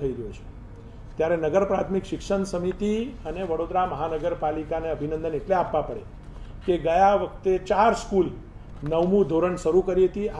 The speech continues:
આ વર્ષે બીજા છ ધોરણ, એટલે બીજી છ સ્કૂલ નવમું ધોરણ શરૂ કરી રહ્યા છે. માટે કોર્પોરેશનની નગર પ્રાથમિક શિક્ષણ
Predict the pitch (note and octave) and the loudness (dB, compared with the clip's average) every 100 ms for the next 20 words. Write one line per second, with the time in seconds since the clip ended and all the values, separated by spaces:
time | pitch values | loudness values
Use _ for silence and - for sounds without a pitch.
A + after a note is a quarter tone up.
0 | E3 G3 F3+ - - G3 F#3+ E3+ F#3 F#3 | 4 4 4 0 0 0 0 0 0 0
1 | - G3 C4 G3 F#3+ E3+ - - - - | 0 4 6 10 10 10 6 -6 -14 -10
2 | - E3 F3 F3 G#3 - A#3 D4 - A3 | -2 0 0 0 0 6 10 10 10 4
3 | G#3+ D#3+ - - - - D3 D#3+ F#3 G#3 | 4 4 -2 -14 -14 -6 2 4 6 6
4 | D#3+ E3+ F#3 G3 G#3 A#3 - - - E3 | 6 4 4 2 -2 -8 -12 -12 -2 4
5 | C4 A#3+ A3+ G#3 E3+ D#3+ C#3+ C#3 A2+ - | 6 10 10 12 10 8 4 -2 -8 -12
6 | - - - D3 D#3+ D#3+ G3+ G3+ - D#3 | -16 -14 -6 0 0 2 2 2 0 -2
7 | D3+ F#3+ F#3 F3 F#3 F#3 F3+ D3 F3 F3 | 0 0 0 -2 -4 -2 -2 -2 -2 0
8 | E3 D3+ F3 - C3+ - F3+ | -2 -2 -6 -8 -10 -6 -6